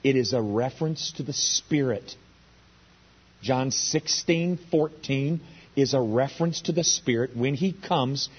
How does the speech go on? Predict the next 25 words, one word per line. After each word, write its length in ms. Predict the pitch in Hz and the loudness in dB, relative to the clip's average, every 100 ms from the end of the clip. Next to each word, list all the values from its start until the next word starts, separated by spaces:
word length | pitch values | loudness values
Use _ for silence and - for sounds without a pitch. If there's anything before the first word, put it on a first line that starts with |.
| - - | -20 -14
he 340 | - 156 165 | -2 0 2
will 240 | 151 143 127 | 4 4 4
glorify 1160 | 95 123 135 143 165 165 - 143 139 139 139 139 - | 0 2 4 4 2 0 0 -2 0 -4 -6 -10 -10
me, 600 | 95 120 143 123 92 98 - - - - | -4 0 2 2 2 -2 -8 -18 -2 2
for 100 | 110 | 4
he 140 | 120 | 4
will 160 | 110 117 | 4 2
take 380 | - 107 - - - | 4 4 2 -8 -2
of 120 | 113 110 | 0 4
what 140 | 110 | 2
is 120 | 139 | 4
mine 380 | 135 107 107 120 | 0 0 0 -2
and 140 | 117 117 | 0 0
declare 380 | 120 - 92 110 | -2 0 -2 -2
it 180 | - | -6
to 80 | - | -6
you." 340 | 180 220 123 82 - - - - - - - - - - - - - - - - - | 0 0 0 -4 -12 -20 -20 -20 -20 -20 -20 -20 -20 -20 -20 -20 -20 -20 -20 -20 -6
Now, 100 | 160 | -2
guys, 260 | 156 147 131 | 2 2 0
the, 140 | 143 147 | 0 0
the 180 | 147 160 | 2 2
reason 400 | 175 254 226 196 | 2 0 0 -2
I 120 | 156 | 0
introduce 480 | 160 147 131 127 117 | 0 2 2 2 0
you 180 | 107 | 0